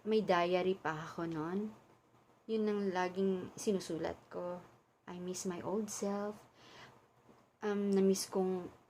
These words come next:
puntahan ang mga lugar na gusto kong puntahan. Pero, nung nagka-anxiety ako, hindi, kahit, kahit sa labas,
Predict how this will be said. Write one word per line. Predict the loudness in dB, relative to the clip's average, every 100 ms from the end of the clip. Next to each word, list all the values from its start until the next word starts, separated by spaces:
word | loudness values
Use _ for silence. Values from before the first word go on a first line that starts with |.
| _ -4
puntahan | -2 0 0 2 2
ang | 2
mga | -2 0
lugar | 0 2 2 2
na |
gusto | -2 -4 -8 -8
kong | -8
puntahan. | -6 -4 -2 2 2 4 0 -2 -16 -18 -20 _ -4
Pero, | 0 2 4 4 2 -2 -12 -20 _ _ -10
nung | -2 -2
nagka-anxiety | 2 2 2 0 0 0 0 -4
ako, | -4 -4 -4 -2 -4 -8 _ _ _ -6
hindi, | -2 0 0 -2
kahit, | -6 -8 -8
kahit | -2 0 0 -4 _ _
sa | 0 4
labas, | 4 6 6 4